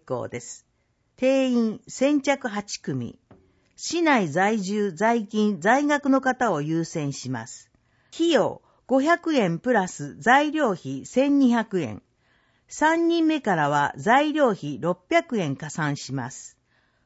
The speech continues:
申し込み期間は十一月四日火曜日から十一月十九日水曜日です。申し込み期間に費用を添えて直接申し込んでください。受付時間は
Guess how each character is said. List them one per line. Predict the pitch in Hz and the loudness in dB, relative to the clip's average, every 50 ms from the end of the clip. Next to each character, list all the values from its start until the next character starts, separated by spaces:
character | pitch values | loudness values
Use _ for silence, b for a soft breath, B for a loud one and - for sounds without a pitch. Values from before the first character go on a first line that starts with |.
| _ - | _ 2
申 | 254 294 320 294 | 2 2 2 0
し | - - | -2 -2
込 | - 294 277 | 0 2 4
み | 262 262 - | 4 2 0
期 | - - | -4 -4
間 | - 220 196 180 165 160 | -2 0 0 0 0 -2
は | 160 156 151 147 b b b b - | -2 -2 -4 -4 b b b b -12
十 | 165 165 226 277 294 | -6 -2 -2 0 0
一 | 302 285 269 - 294 269 | 0 -2 -2 0 2 2
月 | 269 269 254 269 254 | 2 2 2 0 -2
四 | 240 233 226 | -2 -2 -2
日 | 226 _ - 233 226 214 185 | -4 _ -4 -2 -2 -2 -2
火 | - - 220 233 | -4 -4 -4 -2
曜 | 254 302 330 294 220 | -2 0 0 0 0
日 | 156 151 - | 0 -4 -6
か | - 143 135 | -6 -4 -4
ら | 135 135 135 135 b b b b b _ | -2 -4 -4 -6 b b b b b _
十 | - 202 254 285 294 | -4 -2 0 0 0
一 | 285 254 - 269 | -2 -2 0 0
月 | 269 269 247 - 247 | 2 2 0 0 -4
十 | 208 214 269 294 262 180 | -6 -4 -4 -4 -4 -4
九 | - 226 208 | -2 -2 -2
日 | 185 160 147 - 135 | -2 -2 -6 -10 -12
水 | 131 - - 247 277 285 277 | -10 -8 -6 -4 -2 -2 0
曜 | 294 277 226 175 | 2 2 0 0
日 | 131 135 120 | -2 -4 -8
で | - 113 120 | -8 -10 -12
す。 | - - - - _ _ _ _ _ _ _ - | -14 -16 -20 -20 _ _ _ _ _ _ _ -2
申 | 240 294 330 349 330 | 0 0 0 0 -2
し | - - | -2 -2
込 | 339 339 320 | 0 0 2
み | 320 294 269 | 0 0 -4
期 | - 262 | -6 -4
間 | - 233 226 202 185 175 | 0 2 2 2 2 0
に | 175 175 170 160 - - _ - | 0 -2 -4 -6 -8 -12 _ -8
費 | - 311 | -4 -2
用 | 339 349 294 240 202 | 0 2 2 4 4
を | 175 170 | 2 0
添 | - - 175 165 156 | 0 -2 -2 -2 -4
え | 151 | -6
て | - - 147 143 127 - - - | -6 -6 -6 -6 -8 -10 -8 -6
直 | 233 226 226 | -6 -6 -6
接 | - - - 302 277 - - 285 285 226 | -6 -6 -6 -6 -6 -6 -8 -8 -6 -2
申 | 190 220 226 220 | 0 2 2 2
し | - - | 0 -2
込 | - 220 196 175 | -4 -2 -2 -2
ん | 151 | -2
で | 156 143 | -4 -6
く | - | -6
だ | 131 139 139 | -8 -8 -8
さ | - - 135 113 | -8 -10 -12 -12
い。 | - - _ _ _ _ _ _ _ _ _ _ _ | -12 -16 _ _ _ _ _ _ _ _ _ _ _
受 | - 214 - 302 320 | -12 -6 -4 -2 -4
付 | 269 - - 302 285 | -4 -4 -4 -4 -4
時 | 247 254 226 | -4 -4 -2
間 | 240 220 196 175 156 147 | 0 0 0 0 0 0
は | 143 147 147 - | 0 -2 -2 -4